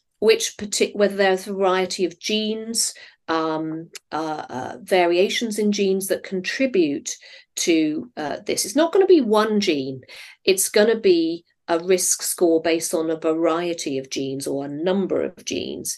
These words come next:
And so we might be able to then say to people, "Look, you're at an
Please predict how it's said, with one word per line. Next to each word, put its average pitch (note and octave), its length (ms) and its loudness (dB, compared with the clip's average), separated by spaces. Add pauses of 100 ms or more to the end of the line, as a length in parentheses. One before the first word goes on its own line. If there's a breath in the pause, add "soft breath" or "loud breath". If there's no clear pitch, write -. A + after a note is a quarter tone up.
(380 loud breath)
And F#3 180 4
so G#3 180 4
we A#3 120 6
might A#3 360 2
be G#3 140 2
able F3 220 0
to - 160 -6
then F3 480 0
say F3 320 0
to - 120 -8
people, F#3 380 -2
"Look, G3+ 300 2 (540 loud breath)
you're D4 260 4
at F#4 60 4
an F4+ 40 6